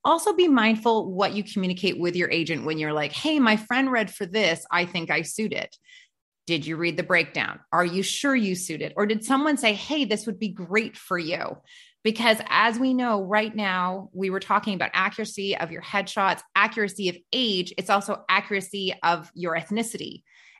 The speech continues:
accuracy of language skills. You know, this, we're in a period of time where no one should be playing something.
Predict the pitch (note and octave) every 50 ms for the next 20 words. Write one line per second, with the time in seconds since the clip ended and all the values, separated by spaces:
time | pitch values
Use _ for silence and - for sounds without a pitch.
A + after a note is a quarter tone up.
0 | _ - F#3+ G#3 G#3 A#3 G#3 G3+ G3+ - G#3+ G3+ G3 F#3 - - D#3+ F3 E3 E3
1 | D#3 - - G#2+ C#3+ F3 G3+ A3 A#3+ B3+ A3 G3 - - - - A#2 G#2+ - -
2 | - - - _ _ _ _ _ _ _ _ _ _ - A3+ A3+ A3 G#3+ G#3 G#3+
3 | - F3+ F3+ A3 A#3 A#3 A3+ - _ _ - F3+ E3+ - - F#3+ G3 A#3+ D4 F4+
4 | F#4 C4 - - - D4 D#4 C#4+ A#3+ G#3 - - - G#3 G3+ G3 G3+ A3+ A#3+ A#3+
5 | G#3+ G#3+ A3 G#3+ G#3+ G#3+ A3+ A#3 B3 C4 D#4+ E4+ D4 C#4 - C#4 A3+ - A#3 G3+
6 | - - - - G#3 G#3+ G#3+ A3 A3+ A3 G3 F3 E3 D#3 C#3+ D3 - - - C#3+
7 | C#3 - - - A#2+ - - - C3+